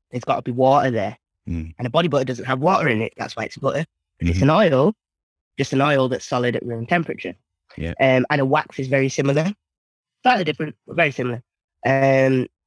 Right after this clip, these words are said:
Speaker 1: so I was thinking of starting there, maybe talking about, like, the differences between waxes and oils.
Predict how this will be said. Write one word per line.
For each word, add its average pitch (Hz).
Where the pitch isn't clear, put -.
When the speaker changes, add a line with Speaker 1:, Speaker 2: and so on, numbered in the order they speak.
Speaker 1:
so 135
I 131
was 131
thinking 220
of 220
starting 151
there, 127
maybe 143
talking 135
about, 123
like, 117
the 139
differences 139
between 123
waxes 131
and 120
oils. 135